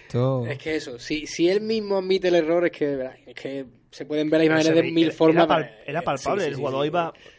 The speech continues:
Speaker 3: pasado de revoluciones
Speaker 2: Sí,
Speaker 3: y no
Speaker 2: sí,
Speaker 3: pasa
Speaker 2: sí,
Speaker 3: nada.
Speaker 2: sí.
Speaker 3: Cuando Guicha Perini iba pasado de revoluciones, se decía y no pasaba nada. Al final, asumir tu parte de culpa, eh, eh, es fundamental en esto.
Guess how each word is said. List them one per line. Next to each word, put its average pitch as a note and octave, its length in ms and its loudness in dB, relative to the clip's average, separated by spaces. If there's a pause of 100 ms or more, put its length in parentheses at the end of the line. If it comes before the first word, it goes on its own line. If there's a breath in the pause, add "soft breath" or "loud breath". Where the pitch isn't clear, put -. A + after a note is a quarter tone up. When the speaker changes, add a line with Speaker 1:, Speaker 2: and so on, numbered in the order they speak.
Speaker 3:
pasado D#3 240 -6
de E3+ 40 0
revoluciones D3+ 680 -4
Speaker 2:
Sí, C3 60 -6
Speaker 3:
y C3+ 40 -4
no C#3 80 -6
Speaker 2:
sí, - 40 -6
Speaker 3:
pasa C3+ 100 -4
Speaker 2:
sí, B2 60 -6
Speaker 3:
nada. G3 140 -6
Speaker 2:
sí. - 60 -20 (100)
Speaker 3:
Cuando C#3+ 320 -10
Guicha E3 180 -8
Perini F3 260 -4
iba E3+ 160 -2
pasado E3+ 180 -6
de D#3+ 40 -6
revoluciones, E3 400 -8
se F#3+ 80 -6
decía D3 220 -2
y - 20 -8
no F#3 80 -8
pasaba E3 240 -8
nada. D3+ 300 -12 (280 soft breath)
Al C3+ 120 -12
final, C#3+ 240 -6
asumir E3+ 500 -4
tu E3+ 240 -8
parte F3 260 0
de F3 120 0
culpa, G3+ 480 2
eh, C#3+ 500 -6
eh, - 40 -18 (180)
es D3 120 -12
fundamental D3 480 -6
en D3 60 -10
esto. D3 220 -16